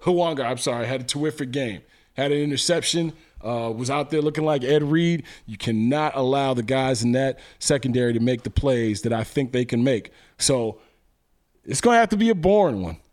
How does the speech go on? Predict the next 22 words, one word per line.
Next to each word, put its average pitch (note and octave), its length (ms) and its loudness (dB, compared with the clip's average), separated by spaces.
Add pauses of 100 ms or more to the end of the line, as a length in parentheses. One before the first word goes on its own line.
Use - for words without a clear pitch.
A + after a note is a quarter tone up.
(200)
<laughs> - 340 -2
right? F3+ 320 2
And E3+ 140 4
I F3 80 6
think D#4 200 2
that's C4+ 200 2
the A3 80 2
way F#3+ 240 2
that D3+ 140 0
this D3+ 180 0
Bears D3+ 280 2
team D3 240 0
is A#2+ 140 0
going C3+ 240 0
to A#2+ 60 0
have A#2 240 -2
to A2+ 80 -4
win A2 240 0
for G#2 200 0
a F#2+ 40 0
little F#2+ 200 0
bit. E2 220 -8